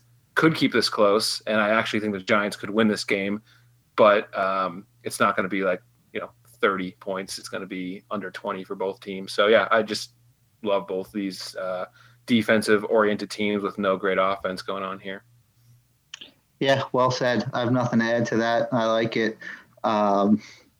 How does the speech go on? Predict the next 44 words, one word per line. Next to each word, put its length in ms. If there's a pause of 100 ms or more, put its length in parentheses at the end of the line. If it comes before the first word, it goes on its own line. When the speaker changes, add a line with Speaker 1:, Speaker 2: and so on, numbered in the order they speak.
(120)
Speaker 2:
yeah, 380
I, 260
I 20
have 200
a 60
feeling, 760
like, 220 (420)
Seattle 400
on 220
the 80
road, 280
uh, 140
they, 160
they 280 (220)
probably 360
won't 240
be, 340
you 140
know, 220 (500)
a 80 (220)
dominant 460
force. 540 (500)
Um, 520 (120)
but 80
I 40
have 80
a 60
feeling 280
we're 120
gonna 220
look 280
at, 240 (520)
we're 100
gonna 140
watch 280
this 180
game, 260
and 40
then 120
gonna, 240
we're, 320 (180)
it's 160
gonna 180
be 100